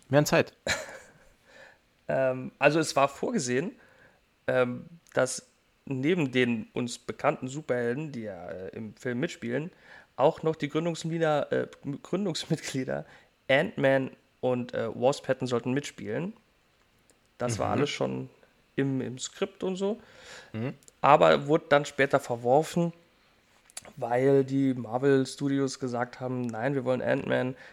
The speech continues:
Speaker 2: beziehungsweise Ant-Man und Wasp nicht einführen, bevor die nicht ihren Solo-Film hatten."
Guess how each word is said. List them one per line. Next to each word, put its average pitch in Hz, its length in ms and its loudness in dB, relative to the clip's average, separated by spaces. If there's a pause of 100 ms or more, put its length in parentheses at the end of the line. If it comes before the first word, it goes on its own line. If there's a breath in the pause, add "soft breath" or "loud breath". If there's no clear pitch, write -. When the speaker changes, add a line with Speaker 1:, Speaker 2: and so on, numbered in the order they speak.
(140 loud breath)
Speaker 2:
beziehungsweise 123 680 -8
Ant-Man 120 360 -6 (340)
und 139 340 -2
Wasp 123 380 0 (720 soft breath)
nicht 143 280 0
einführen, 135 320 4
bevor 123 360 4 (360)
die 123 80 -8
nicht 123 240 -6
ihren 123 180 -2
Solo-Film 127 500 0
hatten." 120 380 -6